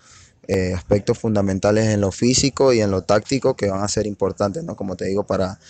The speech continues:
para el planteamiento que vamos a ejercer, eh, eh, este semestre, ¿no? Entonces, bueno, ha sido importante en cuanto a eso, en cuanto a lo físico, en cuanto a ir a conociendo a los nuevos compañeros y ir formando ya ese equipo que, que va a ser competitivo y que va a pelear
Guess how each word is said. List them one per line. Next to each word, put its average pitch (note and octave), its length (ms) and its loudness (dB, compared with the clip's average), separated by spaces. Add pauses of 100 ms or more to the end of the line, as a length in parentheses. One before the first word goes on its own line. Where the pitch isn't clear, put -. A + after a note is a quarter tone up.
(220)
para G2+ 160 0
el G2+ 80 0
planteamiento G2 640 0
que - 80 -6
vamos G2+ 220 -4
a G#2 40 -2
ejercer, G2+ 380 0
eh, G2+ 320 2
eh, F#2 480 -2 (140)
este F#2+ 240 -2
semestre, G2+ 480 -4
¿no? F2+ 80 -6
Entonces, G2+ 300 -6
bueno, F#2+ 260 -2 (400)
ha F#2 140 -2
sido A2+ 160 2
importante G#2+ 500 4
en A2+ 80 0
cuanto G#2 260 2
a G#2+ 60 6
eso, B2 140 2
en G#2 60 -2
cuanto G2 200 0
a F#2+ 40 2
lo F#2 100 0
físico, C3 580 2
en G#2 80 2
cuanto G2+ 280 0
a F#2+ 40 2
ir G#2+ 80 4
a A2 60 4
conociendo G#2 480 -2
a G#2+ 40 2
los G2 120 -2
nuevos G#2+ 180 -2
compañeros A2 720 0
y G2+ 240 0
ir G#2 180 0 (300)
formando G#2 420 2
ya G#2 180 4
ese G#2 160 2
equipo A2 440 0
que, F#2 540 0
que F#2 240 -2
va F#2 120 2
a F#2+ 60 0
ser G#2 200 2
competitivo G#2 760 2
y G#2+ 60 0
que G2 100 -4
va G2 80 0
a - 80 -6
pelear G2+ 480 4